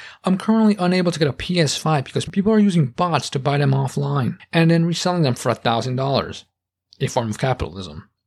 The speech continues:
During the pandemic, my mom was making handmade face masks and selling them instead of donating them to the less fortunate.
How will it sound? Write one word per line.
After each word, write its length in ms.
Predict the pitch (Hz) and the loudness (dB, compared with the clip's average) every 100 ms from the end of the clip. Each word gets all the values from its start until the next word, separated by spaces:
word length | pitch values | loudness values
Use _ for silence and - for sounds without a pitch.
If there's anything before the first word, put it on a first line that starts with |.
| _ _ _ | _ _ _
During 220 | - 196 208 | 2 4 4
the 80 | |
pandemic, 560 | 202 190 175 190 165 - | 4 0 2 2 2 0
my 160 | 131 135 | 0 2
mom 260 | 151 156 | 4 4
was 140 | 143 143 | 4 2
making 340 | 139 135 120 _ _ _ | 0 -2 -8 _ _ _
handmade 460 | 180 190 185 180 | -4 0 0 -2
face 340 | - 175 170 - | -2 -4 -2 -2
masks 460 | 113 87 - - - - - | -4 -6 -12 -14 -18 -18 -4
and 160 | 175 165 | 0 0
selling 320 | - 214 190 | 2 2 4
them 260 | 120 107 - _ - | 2 -2 -6 _ -2
instead 320 | 151 - 160 | -2 0 0
of 120 | 143 | 0
donating 440 | 131 160 160 139 123 | 2 2 4 2 2
them 120 | 123 | 0
to 80 | - | -2
the 80 | 127 | -2
less 160 | 135 | -2
fortunate. 540 | - 175 185 - 101 | -2 0 2 2 0